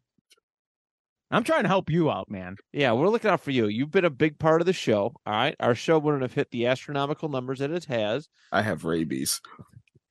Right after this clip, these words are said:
Speaker 1: You know what's a good cure for
Speaker 2: I,
Speaker 1: rabies?
Speaker 2: we
Speaker 1: Polio. You take polio,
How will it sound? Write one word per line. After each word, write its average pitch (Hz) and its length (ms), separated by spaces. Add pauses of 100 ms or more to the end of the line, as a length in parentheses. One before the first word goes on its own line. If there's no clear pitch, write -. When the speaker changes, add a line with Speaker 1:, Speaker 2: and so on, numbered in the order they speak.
(1800)
Speaker 1:
You 151 80
know 220 100
what's 208 140
a 170 40
good 196 160
cure 180 200
for 139 80
Speaker 2:
I, 123 100
Speaker 1:
rabies? 156 340
Speaker 2:
we 131 100
Speaker 1:
Polio. 139 540
You 156 80
take 214 220
polio, 196 600